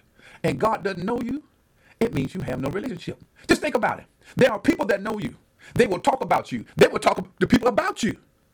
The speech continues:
But when lies are told and when things are, you, all of us have had this to happen one way or another, where someone has gotten the wrong impression of you, and they may start talking to somebody who knows you. And they will say, "Well, you know, Eric is like this. He's like that. I don't like it 'cause he does this or that." But if you know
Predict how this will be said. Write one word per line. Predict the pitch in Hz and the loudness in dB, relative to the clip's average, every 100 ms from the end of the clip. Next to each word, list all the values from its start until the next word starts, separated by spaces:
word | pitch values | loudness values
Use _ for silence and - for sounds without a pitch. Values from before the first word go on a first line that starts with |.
| _ _ _ - | _ _ _ 0
But | 185 196 - - | 2 2 -2 2
when | 240 214 | 2 2
lies | 151 - 285 240 | 0 0 2 -2
are | |
told | 233 254 | 0 0
and | 262 | 0
when | 208 | -2
things | 170 254 | -2 -2
are, | 190 | -2
you, | 190 269 - - - | 0 -2 -4 -6 2
all | 311 | 4
of | 233 | 4
us | 185 | -2
have | - - | -8 -8
had | - 156 | 0 0
this | 214 | 2
to | 202 | 0
happen | 208 165 | 2 2
one | 247 | 0
way | 254 | 0
or | 247 | 0
another, | 202 165 - - - | 0 -2 -4 -12 0
where | 156 | 2
someone | 156 294 262 247 247 | 4 2 2 0 0
has | 175 | -2
gotten | 143 202 165 | -2 -2 0
the | - | 0
wrong | 220 240 | 2 0
impression | 220 - 196 | 0 0 0
of | - | -2
you, | 131 139 - - - | -2 -4 -10 -16 0
and | 185 175 | 2 2
they | 277 | 0
may | 254 | -2
start | 233 226 214 | 0 0 4
talking | 233 214 | 2 2
to | 202 | -2
somebody | 202 202 185 | 0 0 0
who | 160 196 | 0 0
knows | 233 359 311 165 | 2 2 2 -2
you. | 139 - _ _ _ _ _ _ _ _ - - | -6 -10 _ _ _ _ _ _ _ _ -12 -2
And | 233 | 0
they | |
will | 247 | 0
say, | 247 | 0
"Well, | 254 | -2
you | 269 | -2
know, | |
Eric | 254 254 208 | 2 0 0
is | |
like | 190 190 | -4 -4
this. | 90 - - | -8 -12 0
He's | - 247 | 2 2
like | 208 165 | 0 -6
that. | - - - - - | -8 -10 -12 -20 2
I | 254 | 4
don't | 254 | 4
like | 220 | -2
it | 214 | 0
'cause | 208 | 0
he | 202 | 2
does | 190 | 0
this | - 185 | 0 -2
or | - 135 | -2 -2
that." | 147 - - - | -2 -4 -8 4
But | 208 | 4
if | 220 | 4
you | 226 | -2
know | 247 339 381 | 0 0 -2